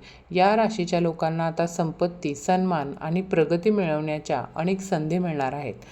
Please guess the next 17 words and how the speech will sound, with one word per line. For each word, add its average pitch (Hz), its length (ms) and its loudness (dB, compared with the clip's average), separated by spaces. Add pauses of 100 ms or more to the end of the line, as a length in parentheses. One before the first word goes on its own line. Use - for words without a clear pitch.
(360)
तुम्हाला 214 340 6
कुटुंबाचा 190 560 4
पाठिंबा 185 480 2
मिळेल. 190 420 2
तुमच्या 175 320 2
जीवनसाथीचा 180 800 2
पाठिंबा 180 500 2
देखील 175 340 0
फायदेशीर 165 560 0
ठरेल. 185 380 -2 (520)
तसंच 220 420 4
तुमचं 202 400 2
सभ्य 185 460 4 (120)
आणि 180 200 -2
गोड 175 300 4
बोलणं 160 340 2
तुमच्या 175 440 -2